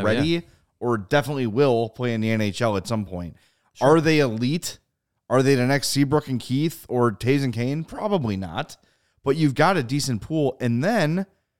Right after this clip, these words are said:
Speaker 1: you've got at least two first-round picks this year with Tampa's pick
Speaker 2: Mm-hmm.
Speaker 1: and the Hawks pick.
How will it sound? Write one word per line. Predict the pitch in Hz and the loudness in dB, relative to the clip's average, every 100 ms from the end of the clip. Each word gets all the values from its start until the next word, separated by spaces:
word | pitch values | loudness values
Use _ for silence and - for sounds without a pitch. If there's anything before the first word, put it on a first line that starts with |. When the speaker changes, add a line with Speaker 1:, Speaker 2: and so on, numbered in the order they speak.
| _ _ _ _ - | _ _ _ _ -6
Speaker 1:
you've | 117 | -4
got | 110 117 110 - _ | 4 4 4 -2 _
at | 110 98 | -8 -6
least | 156 233 - | -4 -4 -4
two | 160 123 | -4 -2
first-round | 117 104 104 98 92 | -4 -4 -4 -4 -4
picks | 104 - | -6 -6
this | 104 92 | -8 -8
year | 98 107 | -6 -6
with | 139 110 | -4 -4
Tampa's | 113 110 107 - | -2 -2 -4 -8
pick | - 123 - _ - | -4 -6 -6 _ -12
Speaker 2:
Mm-hmm. | 82 85 - | -8 -8 -4
Speaker 1:
and | 113 | 0
the | 110 | 2
Hawks | 104 110 - | 2 0 -2
pick. | 120 131 - | -2 -2 -4